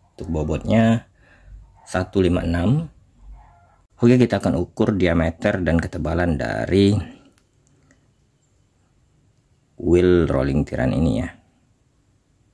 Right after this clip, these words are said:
Oke, untuk ketebalan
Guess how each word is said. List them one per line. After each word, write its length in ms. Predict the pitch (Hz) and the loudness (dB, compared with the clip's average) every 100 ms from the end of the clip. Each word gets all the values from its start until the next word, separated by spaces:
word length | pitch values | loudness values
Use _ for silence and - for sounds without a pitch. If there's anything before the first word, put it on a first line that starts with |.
| _ _ _ _ _ _ _ _ _ _ _ _ _ _ _ _ _ _ _ _ _ _ _ - _ _ _ | _ _ _ _ _ _ _ _ _ _ _ _ _ _ _ _ _ _ _ _ _ _ _ -20 _ _ _
Oke, 300 | - 90 101 | -6 -2 -2
untuk 320 | 101 92 - | -2 -6 -6
ketebalan 1040 | 80 87 82 80 87 107 127 135 135 127 | -6 -2 -2 -2 -2 2 4 4 4 2